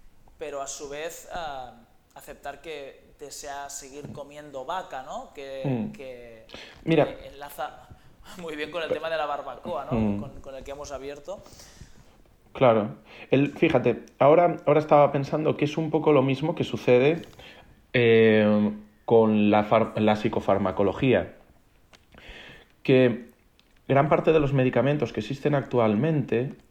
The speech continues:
Speaker 2: derivan de un medicamento que en su momento se descubrió de manera totalmente random que ayudaba
Speaker 1: Los buenos
Speaker 2: a,
Speaker 1: medicamentos.
Speaker 2: claro, efectivamente, que ayudaba a mejorar X síntomas,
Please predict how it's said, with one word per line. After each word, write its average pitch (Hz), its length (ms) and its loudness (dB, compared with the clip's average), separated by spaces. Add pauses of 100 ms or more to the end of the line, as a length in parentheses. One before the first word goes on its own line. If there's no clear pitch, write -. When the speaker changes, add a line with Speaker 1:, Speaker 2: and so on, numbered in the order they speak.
(1040)
Speaker 2:
derivan 135 1000 2 (160)
de - 1040 2 (200)
un 135 200 2
medicamento 131 840 2 (600)
que 113 100 2
en 107 80 4
su 107 160 2
momento 131 500 4
se 135 220 2
descubrió 120 640 6
de 104 140 2
manera 98 640 2 (420)
totalmente 98 520 -2
random 117 540 4 (540)
que 143 240 8
ayudaba 123 600 4
Speaker 1:
Los 127 80 4
buenos 123 240 -6
Speaker 2:
a, 135 40 -16
Speaker 1:
medicamentos. 120 500 -2
Speaker 2:
claro, 101 380 6
efectivamente, 107 800 0 (420)
que 143 100 6
ayudaba 139 760 6
a 113 80 2
mejorar 120 640 2
X 135 480 0
síntomas, 139 760 2